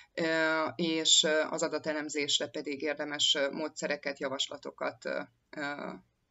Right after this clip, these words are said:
tenni. Itt nagyon fontos, hogy bejön újra a Bloom céltaxonómia, hiszen, ö, ott nagyon, ö, sok hasznos, ö, ajánlást kapunk instrukciós szinten, szinten például az összehasonlításra, vagy, ö,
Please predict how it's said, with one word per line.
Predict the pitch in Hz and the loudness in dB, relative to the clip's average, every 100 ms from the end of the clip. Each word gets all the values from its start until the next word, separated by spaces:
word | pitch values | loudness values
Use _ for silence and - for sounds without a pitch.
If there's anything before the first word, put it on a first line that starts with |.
| - | -4
tenni. | 160 185 208 196 185 - | 2 2 4 2 -2 -6
Itt | 160 185 | -4 2
nagyon | 180 151 | 4 4
fontos, | 147 165 156 151 | 0 -4 0 0
hogy | 147 | 0
bejön | 143 156 147 | 0 0 0
újra | 147 156 147 139 | -2 -2 0 0
a | |
Bloom | 139 156 147 147 - | -2 -4 -4 -8 -2
céltaxonómia, | 160 147 151 147 156 143 143 147 170 | 0 0 -2 -4 -6 -6 -4 -4 -4
hiszen, | 180 156 - 147 147 | -2 -2 -2 -2 -2
ö, | 147 147 127 - - - | -2 -2 -4 -14 -16 -12
ott | 131 127 | -8 -2
nagyon, | 156 147 143 143 143 | 0 0 -2 -2 -4
ö, | 143 139 | -2 0
sok | 139 151 | 2 0
hasznos, | 156 147 - 147 - - | 0 -4 -2 -2 0 0
ö, | 143 139 135 - _ _ _ _ _ _ - _ | 0 -2 -4 -8 _ _ _ _ _ _ -20 _
ajánlást | - 160 147 143 - | 0 2 2 0 0
kapunk | 147 147 143 | -2 -2 -4
instrukciós | 156 147 156 135 - 135 | -2 -2 -4 -4 -2 -2
szinten, | - 185 175 170 151 147 123 - - | 0 0 0 -2 -6 -6 -10 -18 -12
szinten | - 180 170 165 151 | -2 0 2 0 0
például | 156 147 147 139 | 0 0 0 0
az | 139 | 0
összehasonlításra, | 156 - 151 147 - 139 135 139 143 139 - 135 135 131 139 | -2 -2 0 2 0 0 -4 -2 -2 2 2 2 0 -2 -2
vagy, | 131 120 135 127 | -2 -2 -2 0
ö, | 131 123 | 0 0